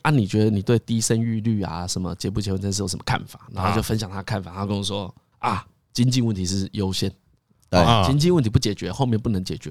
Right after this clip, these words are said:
Speaker 1: 我说：“哦，对，对，对，这个也没错，我认同，就是高房价是问题，
Speaker 2: 嗯。
Speaker 1: 低薪是问题，我觉得这真的都是问题。”啊，
Speaker 3: 嗯。
Speaker 1: 再往下是什么？好，那我们就开始在讨论。
Speaker 2: 嗯。
Speaker 1: 我说：“那如果回到你个人心情呢？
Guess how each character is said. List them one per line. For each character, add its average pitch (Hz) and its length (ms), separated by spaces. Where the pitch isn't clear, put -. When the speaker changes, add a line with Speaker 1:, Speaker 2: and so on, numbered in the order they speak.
Speaker 1:
我 90 80
说 107 220
：“哦， 101 160
对， 104 120
对， 98 100
对， 92 200
这 101 120
个 104 180
也 104 160
没 95 180
错， 113 320
我 113 200
认 127 200
同， 92 180
就 101 120
是 107 100
高 135 200
房 117 200
价 120 100
是 113 120
问 110 180
题， 87 240
Speaker 2:
嗯。 - 20
Speaker 1:
低 131 240
薪 127 200
是 120 120
问 117 200
题， - 240
我 120 120
觉 151 80
得 175 60
这 165 160
真 139 200
的 131 120
都 117 120
是 107 140
问 110 200
题。” 98 280
啊， 120 200
Speaker 3:
嗯。 85 100
Speaker 1:
再 135 120
往 107 160
下 110 160
是 101 140
什 95 160
么？ 90 80
好， 92 280
那 98 100
我 98 60
们 95 80
就 104 200
开 - 140
始 95 80
在 98 120
讨 - 180
论。 98 240
Speaker 2:
嗯。 101 280
Speaker 1:
我 78 60
说 107 140
：“那 117 220
如 117 120
果 117 80
回 110 140
到 120 80
你 110 80
个 139 180
人 107 100
心 113 160
情 110 160
呢？ 101 140